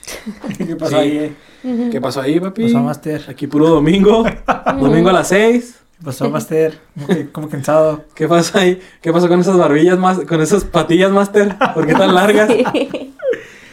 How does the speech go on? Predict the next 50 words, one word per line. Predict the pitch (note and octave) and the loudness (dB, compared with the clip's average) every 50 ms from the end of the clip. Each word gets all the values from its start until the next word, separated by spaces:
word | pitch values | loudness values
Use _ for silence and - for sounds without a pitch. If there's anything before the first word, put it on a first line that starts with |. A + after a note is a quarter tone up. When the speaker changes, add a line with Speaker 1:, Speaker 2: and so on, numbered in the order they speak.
| - - - | -20 -12 -6
Speaker 1:
Oye, | E3+ D#3 | -2 -2
imagínate | D#3 D3 C#3+ C3+ - C#3+ D#3 D#3 F3 | 0 -2 -2 -4 -4 -4 -4 -2 -2
que | E3+ F3 | -2 -2
te | D#3+ - | -4 -6
coques | - - E3+ - E3+ E3 | -8 -8 -8 -4 -4 -4
de | D#3+ D3 | -4 -4
día, | C3+ - D3 D#3+ E3 D#3 D3 | -6 -8 -8 -8 -6 -8 -8
¿no? | D3+ D#3 D3+ | -10 -10 -10
O | C3+ | -10
sea, | B2+ C3 B2+ | -10 -10 -10
que | - - | -12 -10
si | B2+ D3 C3+ | -8 -6 -4
seas | C#3+ E3 D#3+ | -2 -2 -2
cristiano, | D#3+ E3+ D#3 - F3 F3 E3+ F3+ F3 E3 | -2 -4 -4 -2 0 0 0 0 -2 -4
pero | D#3 D3+ C#3 | -4 -8 -8
que | C#3 C3+ | -8 -8
llegas | C#3 C#3+ C#3 D3 | -8 -8 -8 -8
acá | C#3+ - D3 C#3 | -10 -8 -8 -8
un | C#3 C#3+ C#3 | -8 -8 -8
sábado. | D3 D3 D3 D3 D3 D3 - _ _ _ _ _ | -8 -8 -8 -10 -12 -14 -18 _ _ _ _ _
Speaker 2:
Traigo | - D3+ C#3+ C3 | -6 -4 -4 -2
Speaker 1:
Porque, | C#3 C#3+ | -2 0
Speaker 2:
ganas | C#3+ C3+ C3 - D#3+ | 0 0 0 0 -2
de | D3+ | -2
hablar | C3+ B2 A#2+ A#2 | -4 -6 -6 -8
con | A#2 D#3 C#3+ C3+ | -8 -8 -8 -8
Dios. | B2 - - - | -8 -10 -10 -10
Speaker 1:
porque | C#3+ C#3 C#3 | -10 -6 -2
se | D#3+ D#3 | -2 -2
te | D#3 D3+ | -2 -2
antojó, | D3 C#3+ - - - - C3+ C3 C3+ | -6 -6 -6 -10 -10 -10 -12 -10 -8
¿no? | C3 C3+ D3+ E3 E3+ | -6 -6 -6 -6 -6
O | D3+ C3+ | -6 -8
sea, | C#3+ C#3+ C#3 | -6 -6 -6
hablar | - C#3 - | -4 -4 -2
Speaker 3:
Ujú. | - F3 | -2 -2
Speaker 1:
con | D#3+ D#3 | 0 0
Dios | D#3+ F3+ F#3+ F#3+ F3 F#3 - | 2 2 4 2 2 0 -2
y | D3 C#3 | -6 -6
te | C#3 D#3+ D3+ | -4 -6 -6
ve | D3 D3 D3 | -4 -4 -6
otro | D3 C#3+ C#3+ B2+ | -6 -4 -6 -6
fulano | B2+ - D#3+ D#3+ E3+ F3+ F3 E3 D#3+ D#3 | -6 -4 -4 -2 -2 -2 -2 -4 -6 -8
y | |
dices, | F#3 G3+ - E3 - | -10 -12 -12 -12 -10
"No, | D#3 C#3+ C3 | -10 -10 -10
este | B2+ - - | -10 -8 -6
güey, | D3 C3+ C3+ | -6 -6 -6
¿qué | D3+ | -8
onda? | D3+ C#3 C3+ C3 - | -10 -10 -10 -12 -12